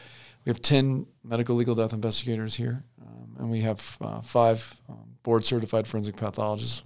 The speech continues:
I'm one of those. And so these are the folks that actually do the autopsies. Um, they're the ones that are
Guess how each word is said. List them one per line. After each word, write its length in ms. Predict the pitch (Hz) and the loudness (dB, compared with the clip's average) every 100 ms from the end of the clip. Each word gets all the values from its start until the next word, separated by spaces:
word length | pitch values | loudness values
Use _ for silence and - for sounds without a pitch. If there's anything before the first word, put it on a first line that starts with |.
| 117 | -8
I'm 220 | 104 107 | -6 -4
one 160 | 107 | -2
of 140 | 110 110 | -2 -2
those. 260 | 120 123 - - - - - - - | -2 -2 -8 -18 -18 -18 -18 -10 0
And 100 | 110 | 4
so 100 | 123 | 8
these 200 | 131 127 | 8 6
are 40 | |
the 80 | 117 | 4
folks 220 | 117 110 | 2 2
that 80 | 113 | 0
actually 220 | 104 113 | 0 -2
do 160 | 104 104 | -2 -2
the 140 | 104 | -2
autopsies. 720 | 107 - 107 - - - 131 | -2 -4 -6 -6 -8 -6 -8
Um, 260 | - 113 120 | -8 -8 -8
they're 100 | 123 | -10
the 100 | 110 | -8
ones 220 | 104 107 110 | -6 -6 -6
that 160 | 107 | -6
are 200 | 107 104 | -6 -8